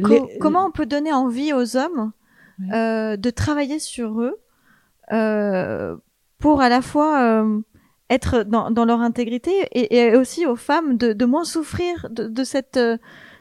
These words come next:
Speaker 1: de cette mutation qui, qui, qui est inévitable parce que de toute façon, euh, je sais plus, il y avait un sondage, euh,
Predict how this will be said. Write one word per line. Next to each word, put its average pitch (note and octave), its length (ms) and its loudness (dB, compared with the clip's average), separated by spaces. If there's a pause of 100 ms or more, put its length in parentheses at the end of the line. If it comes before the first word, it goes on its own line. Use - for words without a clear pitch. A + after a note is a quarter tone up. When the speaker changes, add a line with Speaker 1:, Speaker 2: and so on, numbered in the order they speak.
Speaker 1:
de A#3+ 80 2
cette A#3+ 300 -4
mutation B3 600 -2
qui, A#3 240 -12
qui, A3+ 300 -12
qui - 160 -6
est B3 40 2
inévitable C4 560 2
parce - 160 -2
que C#4+ 80 -2
de B3+ 120 -4
toute - 180 -10
façon, D#4+ 340 -8 (460)
euh, G#3+ 220 -4
je G#3+ 100 -8
sais A3+ 140 -8
plus, C#4 140 -6
il - 40 -2
y - 20 -2
avait G3 120 -4
un G3+ 100 -4
sondage, A#3+ 520 -2
euh, G3 180 -6